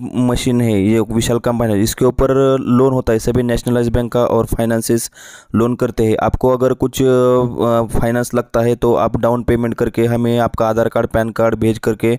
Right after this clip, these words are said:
हम आपको बता देंगे कि आपका कितना लोन हो रहा है, कितना फैसिलिटी है इसका। तो आप हमारे जो WhatsApp नंबर दिए उसके ऊपर लोन के लिए आपका पैन कार्ड, आधार कार्ड भेजिए,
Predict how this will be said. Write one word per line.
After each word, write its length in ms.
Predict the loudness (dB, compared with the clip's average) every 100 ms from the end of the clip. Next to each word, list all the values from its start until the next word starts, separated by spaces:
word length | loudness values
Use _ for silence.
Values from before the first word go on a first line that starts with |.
| -6 -20 -20 -12 -4
हम 140 | 0
आपको 220 | 0 0
बता 220 | 0 0 0
देंगे 240 | 0 0
कि 60 | 0
आपका 300 | 0 -2 -2
कितना 300 | -2 -2 0
लोन 240 | 2 0
हो 120 | 0
रहा 100 | 0
है, 60 | 0
कितना 600 | -2 -4 -2 0 0 0
फैसिलिटी 580 | 0 -2 0 -2 0 2
है 120 | 2
इसका। 320 | 0 -2 -4 -6 -20 -20 -6
तो 380 | 2 4 4 2 2
आप 180 | -2 -2 -4
हमारे 500 | -2 0 2 2 2
जो 200 | 0 0
WhatsApp 380 | 0 -2 -4 -2
नंबर 260 | -2 0
दिए 200 | 0 2
उसके 240 | 2 0 -2
ऊपर 280 | 0 0
लोन 440 | -2 0 0 2 0
के 160 | -2
लिए 160 | 0 2
आपका 360 | 0 0 -2 0
पैन 220 | -2 -2
कार्ड, 160 | 0
आधार 180 | 2 0
कार्ड 220 | 0 -2
भेजिए, 640 | -2 -4 -2 0 2 0